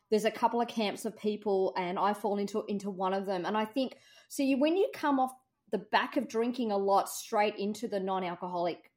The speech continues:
drinks, it's less of that triggering issue because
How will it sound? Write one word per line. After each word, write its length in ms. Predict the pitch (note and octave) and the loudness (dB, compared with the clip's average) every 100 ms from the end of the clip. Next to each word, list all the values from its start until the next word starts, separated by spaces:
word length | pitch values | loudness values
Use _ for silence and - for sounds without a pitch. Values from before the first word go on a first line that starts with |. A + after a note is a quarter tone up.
| _ | _
drinks, 560 | F3 D#3+ - - - - _ _ _ _ _ - | -4 -4 -6 -14 -16 -18 _ _ _ _ _ 2
it's 340 | G#3+ G#3+ - - _ _ _ _ | 2 2 -10 -14 _ _ _ _
less 460 | F#3+ F#3+ A3 A#3 - - | 0 6 6 4 -4 4
of 340 | G#3 G3 F#3+ - | 6 6 2 -2
that 240 | F#3 - | -2 -2
triggering 440 | - G#3 G3+ F#3+ - | -4 -2 -2 -4 -4
issue 420 | F#3+ - G3 F3+ | -8 -4 0 0
because 640 | F#3+ F#3+ - F3+ F3 F3 | 0 -2 0 2 2 -2